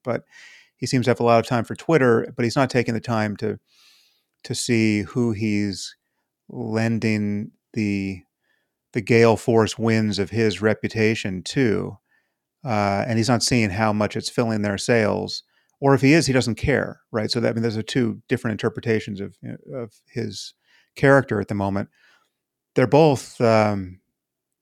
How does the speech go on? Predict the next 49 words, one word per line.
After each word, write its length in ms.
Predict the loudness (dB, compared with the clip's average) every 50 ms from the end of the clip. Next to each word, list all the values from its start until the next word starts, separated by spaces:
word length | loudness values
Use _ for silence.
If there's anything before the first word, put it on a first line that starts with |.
| _ _ _
depressing, 580 | -8 0 4 4 4 6 4 -2 -8 -10 -14 -20 _ _ _ _ _ _ _ _
right? 160 | -6 -4 -4 -2
I 20 |
mean, 140 | -2 -2 -2
I 120 | -2 -4
guess 180 | -4 -6 -8 -8
the 80 | -10
second 340 | -4 -2 -2 -2 -2 -4 -8
is 100 | -8 -8
worse, 480 | -4 0 2 2 2 2 -2 -6 -10 -12 _ _ _ _ _ _ _ _ _ _ _ _
but 340 | 2 4 4 4 2 0 -4 _ -16 -12 -4
th-, 140 | -4 2 2
they're 100 | 2 2
both 260 | 4 2 2 2 0
dysfunctional. 680 | -2 -2 0 2 2 0 0 0 -6 -8 -10 -10 -6
They're 120 | -6 -4 0
both, 360 | 2 0 0 0 -4 -10 -10 -8
uh, 300 | -8 -8 -6 -8 -12 -14
creating 380 | -6 -2 0 0 2 0 0 -2
manifest 500 | -2 -2 -2 -4 -4 -4 -6 -6 -6 -4
harm 380 | -4 -2 0 0 0 -2 -2 -4
on 120 | -4 -6
the 60 | -6
platform, 560 | -4 -2 0 0 0 -2 -4 -6 -6 -4 -4
and 80 | -4 -4
I 60 | -4
would 140 | -4 -4 -4
argue 300 | -4 -4 -4 -2 -4 -4
in 120 | -4 -6
the 60 | -6 -4
world. 460 | -2 0 0 0 0 -4 -8 -12 -18 _ _ _ _ _ _ _ _ _ _ _ _ _ _ _ _ -20 -20 -20 _ _
He 280 | _ -8 -2 -2 -2 -2
should 160 | -2 0 2
get 140 | 2 2 2
his 80 | 2
shit 180 | 0 0 2 2
together, 560 | 2 2 2 2 2 2 0 0 -2 -4 -6
uh, 120 | -8 -8 -6 -6 -6 -8
whatever, 480 | -8 -8 -4 0 2 4 4 2 2 0
whatever 480 | -4 -4 -6 -6 -4 -2 -2 0 0 -2
which, 340 | -2 -2 -4 -8 -12 -12
uh, 340 | -10 -10 -10 -10 -10 -10 -10
which 220 | -10 -10 -12 -10 -10
one 120 | -10 -10
of 80 | -8 -8
those 160 | -8 -8 -10
is 80 | -12
true. 320 | -12 -8 -6 -6 -6 -8 -12
So, 340 | -10 -8 -6 -6 -6 -8